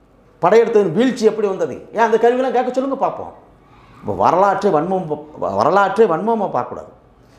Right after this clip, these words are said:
வரலாறு வரலாறத்தை பார்க்கணும். புரிஞ்சுட்டீங்களா? ஒரு தேசிய இனம் வந்து மண்ணில் வீழ்வது, எழுவது இயல்பு. அதற்கு முன்பாக என்ன நடந்தது? அப்ப இந்த சாதி பாகுபாடுகள் எப்படி வந்தது? இந்த சாதி சிக்கல் எப்படி உருவானது?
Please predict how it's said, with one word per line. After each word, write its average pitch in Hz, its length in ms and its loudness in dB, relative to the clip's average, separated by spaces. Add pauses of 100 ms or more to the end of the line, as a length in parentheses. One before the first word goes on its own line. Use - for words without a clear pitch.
வரலாறு 165 520 0
வரலாறத்தை 160 520 -2
பார்க்கணும். 104 300 -10 (280)
புரிஞ்சுட்டீங்களா? 131 460 -6 (680)
ஒரு 92 260 0
தேசிய 156 440 4
இனம் 160 160 0
வந்து 165 180 -2
மண்ணில் 160 300 0
வீழ்வது, 170 400 0
எழுவது 180 460 0
இயல்பு. 202 380 0 (840)
அதற்கு 214 300 4
முன்பாக 254 400 4
என்ன 214 140 0
நடந்தது? 165 400 -6 (1500)
அப்ப 156 200 4
இந்த 196 120 4
சாதி 226 320 4
பாகுபாடுகள் 214 640 4
எப்படி 151 220 0
வந்தது? 110 340 -8 (460)
இந்த 120 160 0
சாதி 220 380 4
சிக்கல் 247 320 0
எப்படி 190 240 0
உருவானது? 143 580 -6